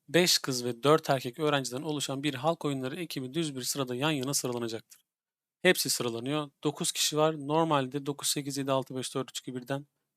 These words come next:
Yani dokuz faktöriyel normal şartlarda bunların sıralanabileceği şanslar değil mi? Ama diyor ki sıranın uçlarında erkekler olmak şartıyla diyor.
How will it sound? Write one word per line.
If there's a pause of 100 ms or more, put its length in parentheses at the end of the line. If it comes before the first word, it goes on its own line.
(160)
Yani
dokuz
faktöriyel
normal
şartlarda (540)
bunların (320)
sıralanabileceği
şanslar
değil
mi? (1080)
Ama
diyor
ki
sıranın (140)
uçlarında (100)
erkekler
olmak
şartıyla
diyor.